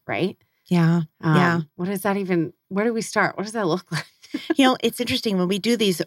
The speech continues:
Speaker 2: organizational effectiveness surveys, so much information is extracted. I mean, just really great, valuable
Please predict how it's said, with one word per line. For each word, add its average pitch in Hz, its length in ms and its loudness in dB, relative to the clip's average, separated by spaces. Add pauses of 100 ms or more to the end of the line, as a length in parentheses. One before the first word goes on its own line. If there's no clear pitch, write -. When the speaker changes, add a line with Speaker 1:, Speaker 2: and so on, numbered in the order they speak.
Speaker 2:
organizational 185 680 2
effectiveness 175 560 -2
surveys, 160 440 2
so 226 720 2
much 180 300 0
information 180 640 0
is 180 160 -2
extracted. 170 720 0
I 190 40 0
mean, 175 200 0
just 196 240 -2
really 196 720 0
great, 180 800 0
valuable 165 1120 2